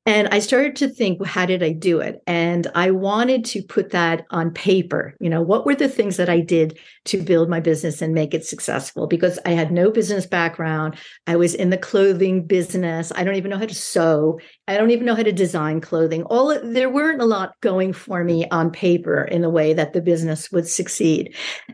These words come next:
So I started to just come up with ideas, and I realized that there were really seven things, seven keys. Uh, one of them we spoke about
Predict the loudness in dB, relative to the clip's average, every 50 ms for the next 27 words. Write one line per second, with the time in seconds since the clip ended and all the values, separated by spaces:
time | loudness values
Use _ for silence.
0 | _ _ _ -2 0 2 2 2 2 2 2 2 4 4 2 2 2 2 0 2
1 | 2 2 2 0 0 -4 -10 _ -6 -2 0 0 2 2 2 0 0 0 2 2
2 | 2 2 2 2 2 2 2 2 -2 -2 -2 -2 0 2 2 2 2 2 -2 -2
3 | -2 -2 -4 -4 -4 -4 -4 -2 -2 -2 -2 -2 -2 -4 -4 -4 -4 -6 -10 -8
4 | -2 -2 0 2 2 2 4 2 2 2 -2 -2 -2 -2 -4 -6 -10 -12 -12 -10
5 | -8 -4 -2 0 0 0 2 2 2 2 2 2 0 0 -4 -8 _ _ _ _
6 | _ _ _ -18 -8 0 2 4 4 4 2 0 -4 -8 -8 -10 -12 -10 _ -2
7 | -2 0 0 0 0 0 2 2 4 4 4 2 2 2 2 2 2 2 0 -4
8 | -2 2 2 2 2 2 -2 -2 -2 -2 -2 -2 -4 -6